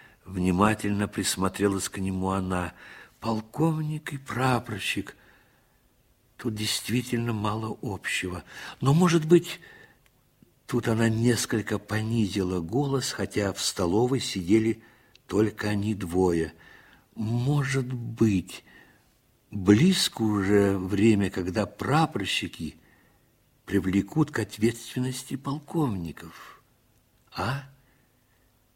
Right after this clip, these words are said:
И даже генералов?» И когда он вопросительно поглядел на неё,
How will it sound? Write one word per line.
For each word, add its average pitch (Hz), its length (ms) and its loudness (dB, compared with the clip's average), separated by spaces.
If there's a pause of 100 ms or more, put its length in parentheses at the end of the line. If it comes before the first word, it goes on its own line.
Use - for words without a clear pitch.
(280)
И 95 140 -4
даже 104 520 -6 (840)
генералов?» 87 840 -6 (1800)
И - 100 -12
когда 87 480 2
он 90 180 4
вопросительно 90 960 2
поглядел 85 640 0
на 123 100 -2
неё, 82 440 -4